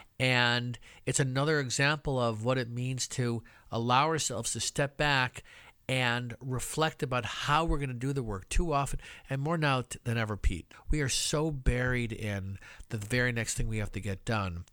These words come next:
that people have to give themselves more and more permission to say, "Let me take a time out so I can think long term." I was just saying today to a group, I, <laughs> this is, sounds crazy, but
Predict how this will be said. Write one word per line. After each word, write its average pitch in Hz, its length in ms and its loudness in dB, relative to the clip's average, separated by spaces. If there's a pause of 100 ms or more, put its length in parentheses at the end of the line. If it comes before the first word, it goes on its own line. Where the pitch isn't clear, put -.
(340)
that - 160 -2
people 143 320 8
have 135 500 2
to 131 60 -6
give 117 240 -2
themselves 107 460 -2
more 113 240 -2
and 117 80 -2
more 110 160 -2
permission 104 720 8 (300)
to 117 100 -8
say, 104 420 0 (240)
"Let 120 180 0
me 170 80 2
take - 180 0
a 107 60 -4
time 143 400 0
out 107 260 0 (420)
so 127 180 -2
I 110 60 0
can 107 180 -4
think - 340 -4
long 101 200 -4
term." 90 440 -6 (400)
I 123 60 0
was 120 100 -2
just 131 140 0
saying 127 200 2
today 113 240 2
to 107 120 2
a 101 60 0
group, 104 360 0 (340)
I, 175 500 2 (220)
<laughs> - 280 -8
this - 160 -2
is, 135 100 -2
sounds 139 260 0
crazy, 104 560 2 (460)
but 110 220 -2